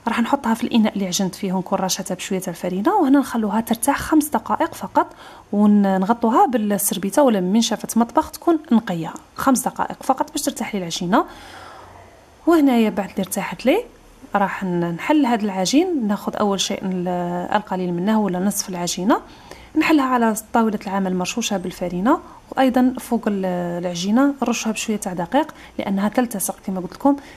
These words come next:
آه، نوعاً ما بالايادي. هكا نحلوها على سمك يكون شويه غليظ باش يجيكم هذاك ال-، البانيه ملحم، ما ترقوهاش حتى تبان لكم، آه، سطح العمل ولا لا، خلوها شويه مرفده بهذه الطريقه اللي غنوريها لكم، بهذا السمك اللي غادي نوريها لكم،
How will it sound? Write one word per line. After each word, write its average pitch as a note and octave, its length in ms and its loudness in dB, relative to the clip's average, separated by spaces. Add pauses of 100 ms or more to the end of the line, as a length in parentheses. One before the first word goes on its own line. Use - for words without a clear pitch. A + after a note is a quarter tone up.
(300)
آه، F#3 140 -2
نوعاً F#3+ 260 2
ما A3 160 4
بالايادي. F3+ 880 -2 (540)
هكا D4 220 0
نحلوها C4 380 4
على A#3 180 2
سمك A#3 280 0
يكون G3+ 220 -2
شويه D4 300 4
غليظ B3+ 240 2
باش C4 180 -2
يجيكم A#3 340 2
هذاك G#3+ 280 -2
ال-، G3 140 0
البانيه F#3+ 400 0
ملحم، F3+ 380 -2 (240)
ما G#3 60 -2
ترقوهاش A3 520 0
حتى - 200 -8
تبان A3+ 220 2
لكم، G#3+ 340 2
آه، F#3+ 160 0
سطح - 260 -6
العمل F#3 340 0
ولا F#3 260 0 (760)
لا، A#3+ 160 4
خلوها B3 260 0
شويه A#3+ 220 2
مرفده A3 520 2
بهذه A#3+ 180 0
الطريقه G#3+ 520 0 (340)
اللي A3+ 100 0
غنوريها G#3 460 2
لكم، C#4 280 2
بهذا A3 240 0
السمك - 460 0
اللي C#4+ 100 4
غادي B3+ 160 2
نوريها F#3 320 -2
لكم، D4+ 220 0